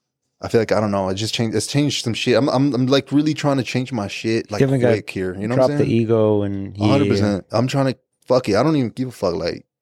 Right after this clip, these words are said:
Speaker 1: I'm trying to, nah, I'm trying to grow, you know?
Speaker 2: Yeah, yeah.
Speaker 1: If it was ego and me trying to be cool, then I'd probably be in debt, motherfucking sixty K, driving a crazy whip, having you wrap it and posting on my fucking story. But it's like, nah, bro, like, I'm over here trying to tell people that I ain't shit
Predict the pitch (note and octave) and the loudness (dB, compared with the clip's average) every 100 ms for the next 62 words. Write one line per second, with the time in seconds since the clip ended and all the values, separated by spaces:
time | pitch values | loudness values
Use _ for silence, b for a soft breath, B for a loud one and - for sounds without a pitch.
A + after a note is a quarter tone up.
0 | _ G#2+ B2+ B2 A2 G2+ G2 _ _ _ | _ -8 -4 -4 -4 -8 -14 _ _ _
1 | - A2+ A2+ F#2 G2 A#2+ F#3+ G#2+ B2+ G2+ | -8 -4 -4 -4 -6 0 0 4 2 2
2 | G2 _ A2 B2+ E3 - - E2+ E2+ G2+ | -4 _ -4 -2 -2 -6 -10 -8 -6 -6
3 | G2+ - - G#2+ D3+ D3 A#2+ D#3+ E3 E3 | -10 -16 -8 0 2 4 2 2 2 2
4 | E3 C#3 G#2+ G#2 B2+ C3+ D3 G2+ A#2+ D3 | 2 2 0 -2 -2 0 0 2 0 0
5 | - D3+ C#3 G#2+ G2 F#2+ F#2+ - _ _ | 0 2 2 0 -2 -4 -10 -14 _ _
6 | - B2 - A#2+ A#2 A2 F#2 A2+ A#2 G#2+ | -4 -4 2 2 2 0 2 2 0 -2
7 | A#2 A2 G2 - A#2+ - - A2+ A#2 A2+ | -2 -2 -6 -6 -6 -6 -4 0 0 2
8 | A2 A2 A2 F#2 - A2+ A#2 A2 - A2+ | 2 2 0 -4 -2 -2 -2 -6 -8 0
9 | A2+ A#2 A2+ A2 A2+ A2 A2 F2+ F#2+ G#2+ | 2 4 4 2 -2 -2 -2 0 2 2
10 | G#2+ A2+ G#2+ G2+ F#2+ b b b _ - | 2 2 2 -2 -6 b b b _ 0
11 | A2+ A#2 A#2 G#2+ G2+ - A#2 - - - | 0 2 0 0 -4 -2 -2 -2 -8 0
12 | A2+ A#2 A#2 G#2+ G2 F#2 G#2+ A2 F#2 F#2+ | 2 4 2 2 0 -2 0 0 0 0
13 | G2 E2 - - A2+ A#2 A2+ A#2 G#2+ G#2 | 2 0 -2 -4 -4 -2 -2 -2 -2 0
14 | G#2 A2+ A2 F#2+ F2 F2 F#2 G#2+ G#2+ G#2 | -2 -4 -2 0 2 0 0 -2 -2 -6
15 | - D3 - | -2 -2 -2